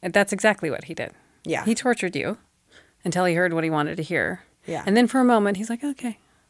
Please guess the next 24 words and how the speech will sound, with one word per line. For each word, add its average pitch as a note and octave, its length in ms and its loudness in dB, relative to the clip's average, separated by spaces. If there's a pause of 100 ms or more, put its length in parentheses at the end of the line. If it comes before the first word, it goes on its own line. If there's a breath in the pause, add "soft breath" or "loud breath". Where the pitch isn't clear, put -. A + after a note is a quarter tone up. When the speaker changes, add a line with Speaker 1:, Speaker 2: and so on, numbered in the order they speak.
(320)
Speaker 1:
I G#3+ 80 -4
heard G3 200 -4
it F3+ 100 -4
now. F3 240 -4 (420 soft breath)
But - 120 -16
now F#3+ 180 0
that F#3 100 -2
I've E3+ 100 -4
heard G3 200 0
it, D#3 140 -4 (1120)
I'm E3 100 -2
gonna D#3 160 -4
take D3+ 160 -10
further G#2+ 220 -6
action." - 380 -10 (320)
Speaker 2:
Yeah, F#3+ 240 6
it F3+ 80 2
just A3+ 280 0
felt F#3+ 220 6
like E3 340 2 (120)
if E3 180 -4
I E3+ 140 2
didn't F#3 320 0
leave, D#3+ 560 0